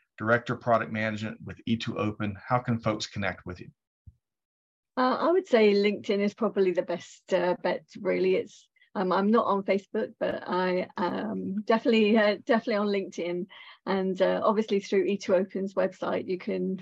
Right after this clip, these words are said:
Speaker 2: find all of us through E two Open's website. And E two Open have Facebook, Twitter, Instagram,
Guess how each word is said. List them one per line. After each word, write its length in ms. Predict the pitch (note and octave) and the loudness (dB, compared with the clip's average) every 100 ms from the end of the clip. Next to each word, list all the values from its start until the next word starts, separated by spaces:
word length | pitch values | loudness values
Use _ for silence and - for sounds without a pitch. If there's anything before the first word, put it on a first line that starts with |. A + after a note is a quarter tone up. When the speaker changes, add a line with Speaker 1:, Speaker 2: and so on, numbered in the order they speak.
| - | -4
Speaker 2:
find 240 | F#3+ F#3+ | -2 0
all 180 | F#3 F3+ | 0 2
of 80 | F3 | 0
us 160 | F#3 - | -2 -4
through 200 | G3+ F3 | -4 -2
E 80 | F3 | -2
two 160 | G3 | -2
Open's 300 | F3+ F#3 G3 | -2 -2 -2
website. 560 | G3 F#3 - F3 F#3 - - - - - | -2 -4 -4 -4 -4 -8 -16 -20 -20 -6
And 220 | F#3+ F#3 | -2 -2
E 100 | G3 | -2
two 160 | A3 G3 | -2 0
Open 240 | G3 G3 | 0 0
have 300 | F3+ F#3 G#3 | -2 -2 -2
Facebook, 500 | F#3+ G3 - F#3+ - - | -2 -2 -2 -4 -4 -10
Twitter, 580 | - F#3+ F#3+ F3+ F3+ F3+ - | -6 -4 -2 -2 0 -2 -2
Instagram, 760 | G3 - F3+ F#3 F#3 F#3 F#3 | -4 -4 -2 0 0 -2 -6